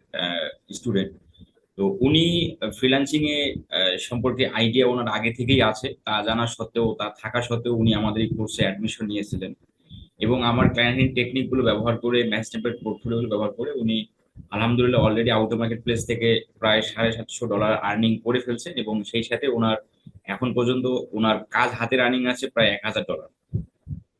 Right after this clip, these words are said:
Even একটা কাজ হলো সাতশো পঞ্চাশ ডলারের কাজ। আমরা এই টোটাল বিষয়গুলো জানার চেষ্টা করব যে, আহ, আমাদের কোর্সটা এখনো চলমান।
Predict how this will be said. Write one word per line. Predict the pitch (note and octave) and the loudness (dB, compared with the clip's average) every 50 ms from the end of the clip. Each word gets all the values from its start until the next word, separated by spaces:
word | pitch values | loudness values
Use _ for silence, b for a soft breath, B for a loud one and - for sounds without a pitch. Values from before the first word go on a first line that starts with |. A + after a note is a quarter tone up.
| _ _ - | _ _ 2
Even | B2 A#2+ B2 D#3+ C#3 | 2 4 4 4 4
একটা | C3+ C3 - C#3 | 2 2 2 0
কাজ | - - A#2+ B2+ C3 C3 | 2 4 4 4 6 4
হলো | C3+ C3+ C3 | 4 2 2
সাতশো | C3 - - B2 A#2 - - - C#3 C3 B2+ B2+ - - A2+ G#2+ G#2+ G2+ - - | 0 0 -4 -6 -4 -4 -4 0 2 2 2 2 0 0 0 2 2 0 0 -2
পঞ্চাশ | A#2+ A#2+ A#2 A#2+ - - | 0 0 2 2 2 2
ডলারের | A#2+ A#2 A2+ A2+ G2 - | 4 4 2 2 0 -2
কাজ। | - D#2+ - - _ _ - F#2 b b b b b _ | -6 -10 -10 -14 _ _ -16 -16 b b b b b _
আমরা | - G#2+ B2 D3 D#3 | -4 -2 2 4 4
এই | D#3 D#3+ D#3 D#3 | 4 4 2 0
টোটাল | C#3+ C3 C#3 D3 D3 C3 | -2 0 0 0 0 0
বিষয়গুলো | C3 C3 A#2 C3+ D3 C#3+ D3+ D3 | -2 -4 -2 -4 -2 0 2 4
জানার | B2 A#2+ B2+ C3 | 4 4 4 2
চেষ্টা | B2+ C3 - - C#3 C3 | 0 -2 -4 -2 -4 0
করব | B2 C3 C3 B2+ B2+ B2 - - _ _ _ _ _ _ - | 0 2 2 2 0 -2 -4 -10 _ _ _ _ _ _ -4
যে, | F#2 A2+ A#2 A2+ A2+ - - - | 0 2 4 4 4 2 2 0
আহ, | G#2+ G#2 G#2 G#2 G#2 G#2 - - | 0 2 2 2 2 2 0 -2
আমাদের | - F2+ G#2+ B2 B2 A#2+ C#3 C#3 - - | -4 -2 0 2 2 2 2 -2 -2 -2
কোর্সটা | - B2 B2+ B2+ - - D3 | -4 -4 -2 -2 -4 -2 0
এখনো | C3+ A2+ A2+ - - C3+ C3+ B2 | 0 0 0 -2 -4 -4 -4 -2
চলমান। | - G#2 G#2+ A#2 A#2+ A2+ G2 G2+ G2+ | -4 -2 -2 0 0 0 0 -2 -4